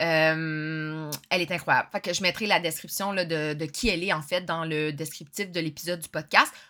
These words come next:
pour que vous puissiez justement avoir accès à ça. Donc, comment vous pouvez diminuer l'impact des, euh, perturbateurs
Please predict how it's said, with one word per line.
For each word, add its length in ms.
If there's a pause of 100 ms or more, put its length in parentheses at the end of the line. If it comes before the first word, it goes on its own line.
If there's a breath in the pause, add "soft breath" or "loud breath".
(200 loud breath)
pour 200
que 140
vous 140
puissiez 220
justement 400 (120)
avoir 340
accès 300
à 100
ça. 140 (540 loud breath)
Donc, 180 (180)
comment 240
vous 220
pouvez 140
diminuer 360
l'impact 400
des, 240
euh, 220 (320)
perturbateurs 720